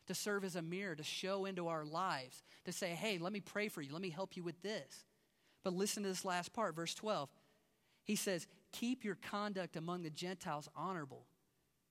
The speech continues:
so that when," not if, "so that when they speak against you as evildoers, they may see your good deeds and glorify God on the day of visitation."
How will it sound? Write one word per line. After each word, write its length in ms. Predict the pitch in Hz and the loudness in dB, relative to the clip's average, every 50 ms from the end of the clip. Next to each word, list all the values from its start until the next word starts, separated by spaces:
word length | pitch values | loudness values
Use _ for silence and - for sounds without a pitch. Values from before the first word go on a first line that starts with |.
| _ _ _ _ _ - | _ _ _ _ _ -4
so 200 | - - 190 185 | 0 2 2 4
that 260 | 175 190 170 135 135 | 4 4 4 2 0
when," 440 | 143 147 175 202 202 175 139 123 117 - - | 0 0 2 2 2 2 0 -2 -6 -8 -12
not 380 | - 135 131 151 175 190 180 - - - - | -10 -4 0 2 2 2 2 0 -4 -8 -4
if, 520 | 160 175 160 117 90 - - - - - - - _ _ _ _ _ _ _ _ _ _ _ _ _ _ _ _ _ _ _ _ _ _ _ _ _ _ _ _ _ - | -2 -2 -2 -2 -4 -8 -12 -14 -12 -14 -16 -18 _ _ _ _ _ _ _ _ _ _ _ _ _ _ _ _ _ _ _ _ _ _ _ _ _ _ _ _ _ -8
"so 200 | - - 208 185 | -2 0 2 2
that 280 | 175 180 156 131 135 | 4 4 2 0 -2
when 360 | 147 156 180 202 208 190 175 151 | -2 0 2 2 2 2 2 0
they 140 | 147 143 | -2 -2
speak 560 | 143 - - - - 208 196 160 120 - - - _ _ _ _ _ - | -2 -4 -4 -4 -4 -2 -2 -2 -4 -8 -14 -20 _ _ _ _ _ -8
against 540 | - 151 139 143 175 185 208 208 190 - - | -8 -8 -6 -4 -2 -2 -2 -2 -2 -4 -4
you 100 | 165 156 | -4 -4
as 160 | 139 131 - - | -4 -4 -6 -6
evildoers, 720 | 165 196 208 180 160 147 135 127 117 113 113 113 - - - _ _ _ _ _ _ _ _ _ _ _ _ _ _ _ - | -6 -6 -4 -4 -4 -6 -6 -8 -10 -10 -12 -14 -18 -20 -20 _ _ _ _ _ _ _ _ _ _ _ _ _ _ _ -2
they 100 | 175 175 | -2 0
may 180 | 180 175 160 143 | 0 0 0 0
see 320 | - - - - - 226 | 0 0 -2 -2 0 0
your 200 | 220 214 208 175 | 0 0 0 -2
good 240 | 147 156 170 165 143 | -2 -2 -4 -2 -2
deeds 340 | 151 156 151 139 127 120 143 | -4 -4 -2 -2 -4 -4 -8
and 100 | 139 127 | -10 -10
glorify 520 | - 139 156 160 165 160 147 - 160 135 | -8 -6 -2 -2 -2 -2 -2 -2 -4 -4
God 340 | 131 131 147 131 123 123 123 | -2 -2 -2 0 0 0 -2
on 120 | 123 127 | -4 -6
the 60 | 127 | -8
day 220 | 131 131 127 123 120 | -8 -8 -6 -6 -6
of 80 | 120 | -6
visitation." 640 | 117 120 120 120 120 - - 113 117 110 - - - | -8 -10 -12 -12 -14 -14 -14 -12 -12 -12 -12 -14 -16